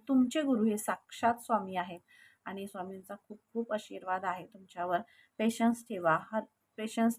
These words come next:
ठेवा, विश्वास ठेवा, असं स्वामी तुम्हाला सांगतायत. तुमच्या आयुष्यात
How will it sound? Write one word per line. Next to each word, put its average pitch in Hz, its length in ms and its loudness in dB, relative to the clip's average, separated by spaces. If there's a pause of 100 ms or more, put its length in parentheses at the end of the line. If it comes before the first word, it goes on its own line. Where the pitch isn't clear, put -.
ठेवा, 202 280 4
विश्वास 202 640 -2
ठेवा, 180 240 4 (380)
असं 226 220 -2
स्वामी 190 320 -6
तुम्हाला 175 380 -8
सांगतायत. 180 600 -8
तुमच्या 190 300 -10
आयुष्यात 180 360 -8